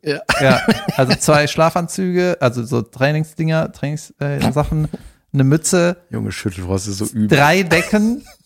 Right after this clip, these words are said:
Speaker 2: äh, Heizung auf achtzehn, Wärmflasche und alle Decken über das Gesicht. Weißt du, und dann hab ich einen Podcast gehört und bei jedem Herzschlag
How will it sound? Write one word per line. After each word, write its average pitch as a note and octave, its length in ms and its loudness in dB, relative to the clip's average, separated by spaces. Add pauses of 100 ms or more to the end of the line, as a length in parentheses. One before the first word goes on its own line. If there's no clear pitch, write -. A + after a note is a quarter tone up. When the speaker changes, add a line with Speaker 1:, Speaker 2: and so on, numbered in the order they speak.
(240)
Speaker 2:
äh, D3+ 240 2
Heizung F#3+ 380 2
auf D#3+ 240 -2
achtzehn, G3 640 -2 (100)
Wärmflasche G3 960 0 (160)
und D3+ 300 2
alle F3+ 240 2
Decken E3+ 400 -2
über F3 260 0
das D3+ 200 -2
Gesicht. A#2+ 500 -10 (1400)
Weißt C#3 240 2
du, F#3+ 120 2 (120)
und F3+ 120 0
dann F#3 140 4
hab G3+ 80 2
ich F3 120 -2
einen E3 140 -8
Podcast A3+ 300 -2
gehört G#3 200 0
und D#3+ 200 0
bei D#3 180 2
jedem F#3+ 360 2
Herzschlag E3+ 960 2